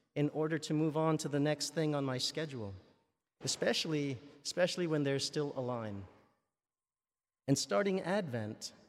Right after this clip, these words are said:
in addition to our Wednesday evening and Saturday morning confessions, Father David, Father Matthew, and myself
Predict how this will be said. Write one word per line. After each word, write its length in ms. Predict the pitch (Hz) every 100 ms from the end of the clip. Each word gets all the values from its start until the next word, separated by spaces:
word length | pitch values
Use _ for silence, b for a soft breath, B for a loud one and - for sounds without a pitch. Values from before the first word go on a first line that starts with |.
| _ _ _
in 120 | 156
addition 520 | 151 139 214 - 196 165
to 160 | 160
our 140 | 143 139
Wednesday 560 | 151 180 - 175 160
evening 720 | 147 175 185 170 160 151 147 143
and 240 | 143 139
Saturday 440 | - 156 156 156
morning 460 | 151 151 156 156 147
confessions, 920 | - 139 - 214 208 180 135 107 - B B B B B _ _
Father 180 | 143 139
David, 500 | 131 185 202 185 190
Father 240 | - 151 147
Matthew, 520 | 165 180 185 180 165
and 100 | 151
myself 560 | 147 - 190 175 170